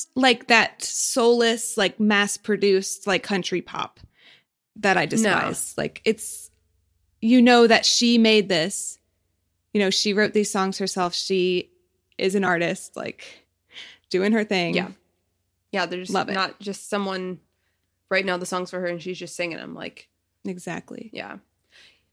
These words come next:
Speaker 2: Yeah, and I mean, this was her fir-, this was really, like, her breakout album.
Speaker 1: Yeah.
Speaker 2: I mean, h-, it had the, the hits that really, I mean, sh-, on her first album, I guess, like, you had Teardrops and Our Song and
Speaker 1: Right.
Speaker 2: stuff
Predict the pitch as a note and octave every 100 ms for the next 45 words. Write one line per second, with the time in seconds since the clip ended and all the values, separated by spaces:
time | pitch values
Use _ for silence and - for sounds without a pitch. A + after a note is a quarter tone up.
0 | _ - G#3+ G3+ A3+ A#3 A#3 C#4 - G#4
1 | D4 C4 - B3 - G#3 C4+ E4 G#3 A3+
2 | G#3 F3 F3 F#3+ F#3 F3 - - D2 -
3 | - G3+ _ _ _ _ _ _ - G3+
4 | F#3 - - F#3+ F#3+ G3 - G#3 A3 B3
5 | G3+ G3 F3+ F#3 G3+ G#3 - - G3+ G#3
6 | G#3+ A#3 A#3 A3 - - _ - - D#4
7 | F4 B3+ B3 G3 G3 F#3 F#3 F#3+ - G3+
8 | F#3 E3+ - _ _ _ _ _ G#3 G#3+
9 | G#3 G#3 G#3 F#3 F3+ E3+ E3 - - -
10 | _ _ _ _ F3+ F3 E3+ - F3 F#3
11 | G3 F3 F3 - D#3